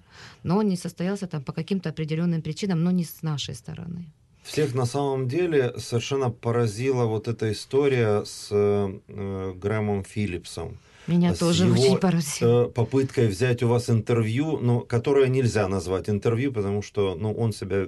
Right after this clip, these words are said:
Speaker 2: вёл, ну, мерзко, как пропагандист
Speaker 1: Мгм.
Speaker 2: просто,
Speaker 1: Да.
Speaker 2: да? Вот, м, послушаем маленький-маленький фрагмент этого.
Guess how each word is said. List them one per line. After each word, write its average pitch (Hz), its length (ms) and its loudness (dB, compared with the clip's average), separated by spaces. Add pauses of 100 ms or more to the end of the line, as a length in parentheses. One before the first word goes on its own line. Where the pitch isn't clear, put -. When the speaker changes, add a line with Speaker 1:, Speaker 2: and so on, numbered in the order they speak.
Speaker 2:
вёл, 104 320 -2 (400)
ну, 101 340 0
мерзко, 107 600 -2
как 90 160 -8
пропагандист 92 760 -2
Speaker 1:
Мгм. - 60 -16
Speaker 2:
просто, - 300 -4
Speaker 1:
Да. 90 120 0
Speaker 2:
да? 113 220 0 (280)
Вот, 101 240 -4
м, 120 280 2
послушаем 143 480 0
маленький-маленький 120 800 0
фрагмент 95 540 -2
этого. - 360 -6